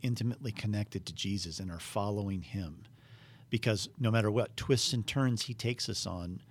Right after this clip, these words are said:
we, we trust the story he's telling in us. And so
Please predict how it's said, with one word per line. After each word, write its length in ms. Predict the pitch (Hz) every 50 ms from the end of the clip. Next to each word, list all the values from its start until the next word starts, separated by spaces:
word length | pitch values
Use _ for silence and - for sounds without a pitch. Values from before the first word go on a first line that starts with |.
| - - - - - - - - -
we, 280 | 123 117 113 117 - - - -
we 120 | 117 110
trust 420 | - - - 127 110 101 - - -
the 60 | -
story 380 | - - - 113 120 127 117 90
he's 180 | 82 98 95 -
telling 340 | - 95 92 90 87 85
in 120 | 82 82 85
us. 340 | 82 - - - - - - 370
And 180 | 165 113 95
so 400 | - - 101 95 90 90 98 107